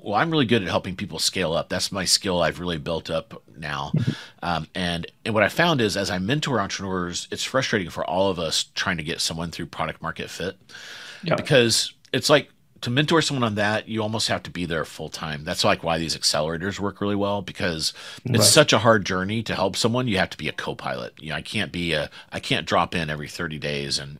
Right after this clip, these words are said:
Speaker 1: and help you, because
Speaker 2: Mm-hmm.
Speaker 1: it, it's just such a, a, a,
Speaker 2: Very
Speaker 1: a,
Speaker 2: intense.
Speaker 1: a grind
Speaker 2: Yes.
Speaker 1: and intense thing. But once you get to a million, I can help you. You know, I can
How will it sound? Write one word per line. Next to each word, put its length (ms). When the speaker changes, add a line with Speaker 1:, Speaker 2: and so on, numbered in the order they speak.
Speaker 1:
and 240
help 280
you, 120
because 460
Speaker 2:
Mm-hmm. 180
Speaker 1:
it, 180
it's 140
just 180
such 260
a, 300
a, 140
a, 40
Speaker 2:
Very 200
Speaker 1:
a, 20
Speaker 2:
intense. 400
Speaker 1:
a 20
grind 600
Speaker 2:
Yes. 80
Speaker 1:
and 140
intense 360
thing. 160
But 80
once 160
you 60
get 140
to 100
a 40
million, 640
I 80
can 120
help 200
you. 220
You 100
know, 140
I 120
can 180